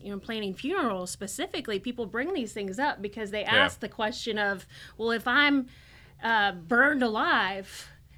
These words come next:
Speaker 1: am I still going to be able to come
Speaker 2: Yeah.
Speaker 1: back
Speaker 2: Yeah.
Speaker 1: as a, as a, in the resurrection?" And you're
Speaker 2: Right.
Speaker 1: like, "Yeah, 'cause God is God." <laughs>
Speaker 2: Yeah.
Speaker 1: But
Speaker 2: So,
Speaker 1: it's a good question. It's a
Speaker 2: th-,
Speaker 1: great question.
Speaker 2: these are some of the good questions, and this is why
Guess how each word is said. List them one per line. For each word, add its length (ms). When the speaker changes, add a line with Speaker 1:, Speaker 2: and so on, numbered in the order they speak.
Speaker 1:
am 180
I 160
still 380
going 260
to 80
be 160
able 200
to 80
come 260
Speaker 2:
Yeah. 100
Speaker 1:
back 420
Speaker 2:
Yeah. 300
Speaker 1:
as 240
a, 160
as 160
a, 400
in 180
the 120
resurrection?" 880
And 220
you're 80
Speaker 2:
Right. 80
Speaker 1:
like, 120
"Yeah, 580
'cause 260
God 220
is 140
God." 480
<laughs> 180
Speaker 2:
Yeah. 280
Speaker 1:
But 300
Speaker 2:
So, 160
Speaker 1:
it's 100
a 40
good 180
question. 500
It's 100
a 60
Speaker 2:
th-, 100
Speaker 1:
great 140
question. 140
Speaker 2:
these 120
are 80
some 200
of 20
the 80
good 160
questions, 440
and 120
this 180
is 100
why 280